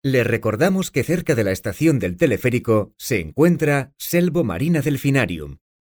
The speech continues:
con los únicos delfinario y pingüinario de hielo de Andalucía, donde también hay otras especies de las que podrá disfrutar de cerca.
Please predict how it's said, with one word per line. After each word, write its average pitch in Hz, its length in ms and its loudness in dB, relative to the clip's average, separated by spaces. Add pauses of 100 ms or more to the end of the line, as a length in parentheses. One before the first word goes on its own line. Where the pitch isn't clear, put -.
(140)
con 104 220 0
los 92 200 -4
únicos 170 440 0
delfinario 113 880 0
y 147 120 -2
pingüinario 120 680 0
de 85 140 -4
hielo 151 280 0
de 143 120 2
Andalucía, 123 720 0 (420)
donde 101 400 -2
también 92 440 -2
hay 92 160 -2
otras 110 260 -2
especies 113 720 -2
de 113 160 -2
las 101 180 -2
que 104 120 -4
podrá 104 280 -4
disfrutar 107 640 -2
de 85 140 -4
cerca. 87 440 -6